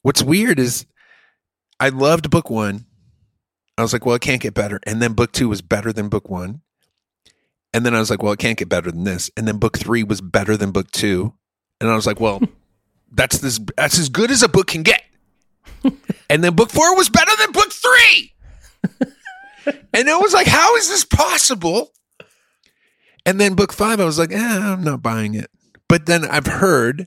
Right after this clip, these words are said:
Speaker 1: that book five is actually a really good book, but it just starts slow or something. The first hundred pages are rough or
Speaker 2: It's my
Speaker 1: something.
Speaker 2: favorite one. It's definitely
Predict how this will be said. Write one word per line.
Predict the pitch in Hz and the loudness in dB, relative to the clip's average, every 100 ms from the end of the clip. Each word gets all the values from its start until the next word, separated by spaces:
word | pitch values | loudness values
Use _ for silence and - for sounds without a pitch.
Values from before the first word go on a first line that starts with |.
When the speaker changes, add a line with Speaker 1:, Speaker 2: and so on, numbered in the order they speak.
| _ | _
Speaker 1:
that | 143 120 | -2 0
book | 135 - | 0 0
five | 120 113 | -2 -2
is | 107 | -2
actually | 110 - 101 98 90 - _ - | -4 -4 -6 -6 -8 -14 _ -12
a | 90 117 | -6 0
really | 170 190 | 2 2
good | 135 110 | 0 0
book, | 113 110 | 0 0
but | 123 117 | -2 -2
it | - - _ | -2 -6 _
just | 123 113 | -6 -4
starts | - 110 101 - | -2 -4 -4 -8
slow | - 85 82 80 | -8 -6 -8 -8
or | - | -10
something. | - - - 92 - | -12 -14 -20 -20 -16
The | |
first | - 117 104 - _ _ - | -6 -4 -4 -8 _ _ -6
hundred | 117 95 | -4 -2
pages | 104 92 92 87 | -2 -4 -6 -8
are | 80 | -8
rough | 80 - | -6 -4
or | |
Speaker 2:
It's | - 170 | -2 0
my | 175 | 0
Speaker 1:
something. | 127 | 2
Speaker 2:
favorite | 117 98 | 2 2
one. | 92 90 92 | 2 0 0
It's | |
definitely | - 143 180 | 0 0 0